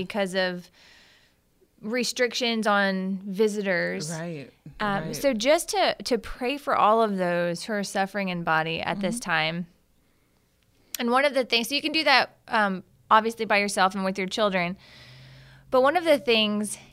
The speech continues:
Speaker 1: is that to teach your kids how to take care of family members who are sick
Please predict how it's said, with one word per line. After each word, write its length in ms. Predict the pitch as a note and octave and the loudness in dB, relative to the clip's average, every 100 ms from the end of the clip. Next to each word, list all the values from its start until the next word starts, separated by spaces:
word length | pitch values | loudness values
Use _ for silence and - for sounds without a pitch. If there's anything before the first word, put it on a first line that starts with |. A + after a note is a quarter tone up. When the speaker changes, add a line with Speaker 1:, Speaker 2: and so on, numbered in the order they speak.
| - | -2
Speaker 1:
is 160 | A#3+ A3 | -2 4
that 220 | G3 - | 4 4
to 80 | A#3 | -4
teach 380 | - D#4+ F4+ F#4+ | -4 -4 -4 -6
your 120 | D4 | -6
kids 520 | - G#3+ G3 G#3 G#3+ | -4 0 2 0 -4
how 320 | - - G#3 | -10 0 2
to 80 | G3 | 2
take 340 | G3 G#3 F#3+ | -2 -6 -6
care 400 | - - F#3 F3+ | -8 -6 -2 0
of 200 | F3 F#3 | 0 -2
family 320 | - E3+ F3 E3+ | -4 -6 -4 -2
members 680 | E3 E3 E3+ D#3+ E3 - | -2 -2 -2 -2 -4 -8
who 100 | - | -4
are 100 | F3+ F3 | -4 -4
sick 380 | - - - | -6 -8 -10